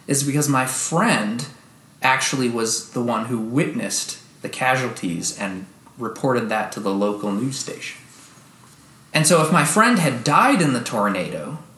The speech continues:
that wouldn't have happened, and the news report wouldn't have gone out when it did or had the content that it did. Now it seems like we have an explanatory loop if we say that my prayer explains why my friend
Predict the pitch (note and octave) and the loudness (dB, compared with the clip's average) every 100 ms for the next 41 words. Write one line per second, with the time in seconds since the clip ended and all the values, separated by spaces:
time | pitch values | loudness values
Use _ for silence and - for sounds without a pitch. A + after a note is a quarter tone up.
0 | - - - - F3 E3 D#3+ C#3 B2+ G3 | -20 -20 -8 2 4 4 4 2 0 2
1 | G3+ - A2 G#2+ - - - B2+ B2 B2+ | 4 4 2 2 -2 -12 -2 0 2 4
2 | C3+ F3+ D3 C#3+ D3 C3+ C#3 D3 B2 C3 | 6 6 6 4 4 4 4 2 0 2
3 | A2+ A2 A2 G#2+ G2+ G2+ G#2 G#2 G2 G2 | 2 4 4 4 2 0 0 2 2 2
4 | F#2+ G2 G#2+ G2+ G#2 - G#2 G#2+ - E2 | 2 0 0 -2 -4 -2 -4 -4 -8 -10
5 | - - - - - - - - - - | -12 -14 -16 -20 -20 -20 -20 -20 -4 4
6 | A#3 D4+ A3+ - G3 F3+ D#3+ D3 C3 B2+ | 6 6 6 4 6 6 4 4 2 0
7 | - - - D#3 D#3 C#3+ C#3+ C3+ B2+ - | -8 -10 0 4 4 4 2 0 2 0
8 | - E3 D#3+ D3+ - B2+ A#2 C#3 B3+ D#3 | 2 2 4 2 2 2 4 4 6 6
9 | A#2 - - - B3+ - E3+ D#3+ - C3+ | 4 -2 -6 0 2 2 2 2 4 4
10 | B2+ C3 C3+ C3 B2 - F3+ F#3+ C3 B2+ | 4 2 0 -2 -2 2 4 6 4 2
11 | - B2 A2+ A2 G#2+ - - A2 G#2+ A2 | 0 2 2 0 0 -2 -2 -2 -2 -2
12 | G#2+ - G#2+ G2+ G2 | -4 -4 -2 -2 -4